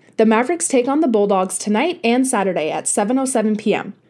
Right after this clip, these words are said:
The Mavericks were on a bye last weekend and last played at number four North Dakota October twenty-seventh and twenty-eighth. After falling six to two on night one, Minnesota State tied the Fighting Hawks two to two, then won an exhibition shootout one to zero.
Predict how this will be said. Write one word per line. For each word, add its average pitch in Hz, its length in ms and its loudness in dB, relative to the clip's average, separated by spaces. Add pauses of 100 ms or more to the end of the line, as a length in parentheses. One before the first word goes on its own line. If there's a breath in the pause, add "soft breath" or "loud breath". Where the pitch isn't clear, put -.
(120)
The 233 80 4
Mavericks 277 420 2
were 240 240 4
on 392 140 0
a 392 60 2
bye 226 200 2
last 180 340 -2
weekend 185 460 -4
and 214 140 2
last 214 360 0
played 208 280 0
at 190 160 0
number 190 260 0
four 208 500 0
North 208 280 0
Dakota 196 520 -2
October 190 420 -2
twenty-seventh 247 720 0
and 202 160 0
twenty-eighth. 185 540 -2 (160 soft breath)
After 254 260 0
falling 240 340 2
six 320 320 0
to 403 100 0
two 311 200 -2
on 240 180 2
night 202 220 0
one, 185 300 -2 (240 soft breath)
Minnesota 277 360 0
State 233 360 0
tied 190 220 -2
the 196 60 -2
Fighting 214 380 0
Hawks 208 320 -2
two - 140 -4
to 196 100 0
two, 277 400 -2 (260 loud breath)
then 269 240 2
won 214 400 0
an 208 100 -2
exhibition 202 520 -2
shootout 190 380 0
one 175 160 -2
to 196 80 -2
zero. 285 380 0